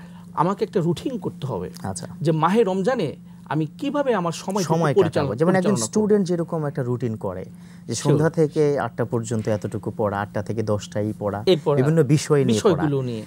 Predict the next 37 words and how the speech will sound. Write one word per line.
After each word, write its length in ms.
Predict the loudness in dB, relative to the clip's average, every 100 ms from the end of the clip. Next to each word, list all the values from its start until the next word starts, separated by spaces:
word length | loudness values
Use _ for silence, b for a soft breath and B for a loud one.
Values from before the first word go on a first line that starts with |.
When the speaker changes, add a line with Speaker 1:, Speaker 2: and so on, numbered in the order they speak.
| -2
Speaker 2:
তেমন 180 | 0 2
কিন্তু 180 | 2 4
মাহে 180 | 4
রমজানে 320 | 6 4 2 2
কিন্তু 180 | 2
আমরা 100 | 2
এই 60 | 2
সিকোয়েন্সটাকে 600 | 0 2 2 2 0 0
সাজাতে 340 | 0 -2 -2
পারি। 300 | -4 -6 -6 -12 -10 0
সাহারির 420 | 2 2 2 0
আগে 200 | -2 -4
কি 120 | -6
করব, 220 | -6 -4
Speaker 1:
কি 100 | -2
Speaker 2:
সাহারির 280 | 2 2 2
Speaker 1:
করব? 120 | -2
Speaker 2:
পরে 180 | -4 -6
কি 100 | -8
করব, 360 | -8 -8 -8 -12 B B
ইফতারির 480 | -4 0 0 2 0
আগে 80 | 0
কি 60 | 0
Speaker 1:
ইফতারির 280 | 2 4
Speaker 2:
করব, 40 | 4
Speaker 1:
আগে 160 | 2
কি 140 | -2 -2
করব? 380 | 0 0 -2 -4 -2
Speaker 2:
চমৎকার। 420 | -2 -2 -4 -6
Speaker 1:
আসলে 300 | -4 -2 -4 -4 -4
প্রতিটা 280 | -2 0
মুহূর্তেই 520 | 2 4 2 2 -2 0
তো 120 | 0
আল্লাহ 240 | 2 2
তাআলার 300 | 2 2 2 -2 -12 -20 -10
রহমত, 480 | 0 0 2 0 0
বরকত, 460 | 0 -2 0 -2